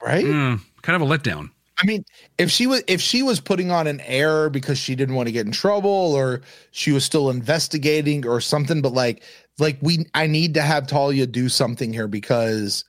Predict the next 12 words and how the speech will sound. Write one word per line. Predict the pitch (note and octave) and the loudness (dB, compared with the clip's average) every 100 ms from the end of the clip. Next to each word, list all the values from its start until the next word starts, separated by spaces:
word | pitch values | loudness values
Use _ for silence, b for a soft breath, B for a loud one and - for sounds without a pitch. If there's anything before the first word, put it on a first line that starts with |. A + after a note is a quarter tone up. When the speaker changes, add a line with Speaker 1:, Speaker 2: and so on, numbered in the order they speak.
| _ _ _ - A#2 A#2 A2 A2+ A2 A2 | _ _ _ -14 -10 -10 -10 -12 -12 -4
Speaker 1:
they | D3+ D#3+ E3+ | -2 0 0
set | - - D#3+ C#3+ | 0 2 0 2
that | C#3+ | 2
up | C#3+ C#3+ - _ - - | 2 0 -4 _ -20 -6
very | D3 C#3+ C3+ | 0 2 2
specifically | A#2+ - A2+ C3+ B2+ G2+ G2 F#2 F#2+ _ _ _ - | -2 -4 0 0 -2 -6 -4 -6 -8 _ _ _ -2
and | C3+ B2+ B2 A2+ G#2+ A2+ _ _ _ _ | 0 2 2 0 -2 -6 _ _ _ _
they've | C#3 C3+ | -2 0
done | C3 A#2+ A2+ | 0 0 -2
nothing | G#2+ - G2+ F#2 | -2 -4 -6 -6
with | - | -10
it. | - | -16